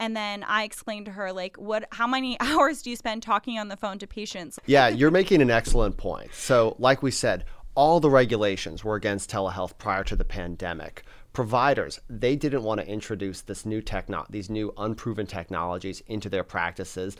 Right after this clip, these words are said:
Speaker 2: And also consumers just were not aware that these options were available. And then the pandemic hit. And everybody knew that they needed to stay home to prevent the spread of covid nineteen. And then thankfully,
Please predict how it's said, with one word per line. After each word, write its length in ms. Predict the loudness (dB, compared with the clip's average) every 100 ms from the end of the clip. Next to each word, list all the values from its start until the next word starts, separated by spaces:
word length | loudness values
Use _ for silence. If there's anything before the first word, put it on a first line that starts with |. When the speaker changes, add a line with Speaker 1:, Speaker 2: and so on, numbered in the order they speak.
| -12
Speaker 2:
And 80 | 0
also 240 | 2 2 0
consumers 640 | 0 -2 2 4 4 2
just 380 | 0 0 2 2
were 100 | 4
not 160 | 4
aware 260 | 4 2 0
that 140 | 0
these 200 | -4 -6 -4
options 460 | -4 -4 -4 -10
were 160 | -4 -4
available. 640 | -2 -2 -2 -2 -6 -14 -20 -20 -14 -2
And 160 | 2
then 360 | 4 2 2 -2 -8 -14
the 80 | -10
pandemic 600 | -4 -4 -2 -4 -4 -8
hit. 380 | -10 -12 -12 -18 -20 -20 -20 -14 -6
And 280 | -4 -4 -8 _ _ 0
everybody 840 | 2 2 2 0 2 0 -2 -8
knew 560 | -8 -4 -2 -2 -4 -6 -8
that 180 | -6 0
they 160 | 2 4
needed 280 | 4 0
to 120 | -4 -8
stay 360 | -6 -2 -2
home 340 | -2 -6 -6 -10
to 100 | -10
prevent 320 | -6 -4 -4 -6
the 80 |
spread 460 | -8 -10 -6 -4 -4
of 240 | -8 -12
covid 320 | -8 -6 -4 -6
nineteen. 720 | -6 -8 -12 -14 -14 -16 -20 -20 -20 -8
And 120 | -4
then 120 | -4
thankfully, 800 | -2 0 0 -2 -2 0 -2 -4